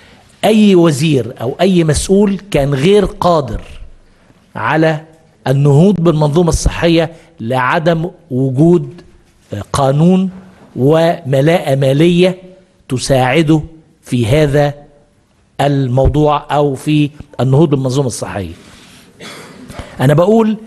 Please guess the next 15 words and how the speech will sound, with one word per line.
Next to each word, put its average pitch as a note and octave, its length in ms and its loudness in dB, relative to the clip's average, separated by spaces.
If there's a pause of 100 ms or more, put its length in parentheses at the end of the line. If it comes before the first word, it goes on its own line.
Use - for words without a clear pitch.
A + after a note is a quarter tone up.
(560)
عدم D#3+ 380 0
وجود D#3 240 0
قانون G3 560 0
وعدم D#3+ 360 -2
ملاءة. D3 420 -2 (1400)
عدم F#3 300 0
وجود G3 180 0
قانون G#3+ 380 0
لأن F3 260 0
النهاردة G3 560 0 (580)
قانون F3+ 260 2
التأمين G3+ 360 0
الصحي - 360 0
الموجود D#3 440 0
ده G#3+ 280 -2